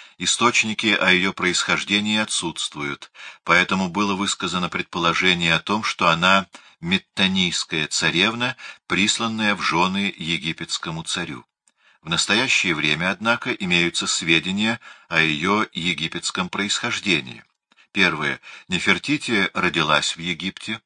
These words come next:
так как ее кормилицей была Тии, жена Эйе. Второе. У Нефертити была сестра в Египте. Третье. Само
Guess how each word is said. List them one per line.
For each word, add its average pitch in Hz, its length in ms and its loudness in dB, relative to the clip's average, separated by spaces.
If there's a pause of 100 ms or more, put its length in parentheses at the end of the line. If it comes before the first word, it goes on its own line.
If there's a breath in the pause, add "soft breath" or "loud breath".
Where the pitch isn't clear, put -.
(440 soft breath)
так 82 260 0
как - 220 0
ее 85 200 2
кормилицей 92 720 0
была 76 420 4 (100)
Тии, 85 540 -2 (240 loud breath)
жена 73 560 0
Эйе. 76 460 -2 (500)
Второе. 85 560 -2 (420 loud breath)
У - 140 0
Нефертити 98 800 0 (240 soft breath)
была 78 400 2
сестра 73 600 -2
в - 40 -12
Египте. 87 640 -8 (300 loud breath)
Третье. 76 580 -2 (300)
Само 95 440 2